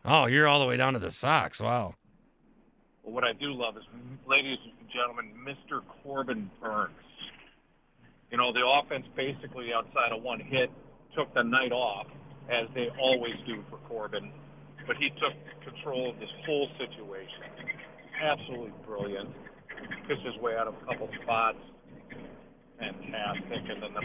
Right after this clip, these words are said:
Speaker 2: bullpen just does what the bullpen does. Narvaez with a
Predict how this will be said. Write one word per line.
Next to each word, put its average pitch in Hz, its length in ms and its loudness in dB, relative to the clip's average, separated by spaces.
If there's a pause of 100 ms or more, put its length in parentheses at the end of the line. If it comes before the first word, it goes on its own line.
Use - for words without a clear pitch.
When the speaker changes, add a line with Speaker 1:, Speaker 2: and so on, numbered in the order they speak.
Speaker 2:
bullpen 117 440 0
just 110 220 -10
does 117 200 2
what 117 140 -8
the 113 80 -14 (100)
bullpen 113 500 -2 (320)
does. 113 280 -2 (840)
Narvaez 127 580 6
with 120 140 -6
a 156 100 0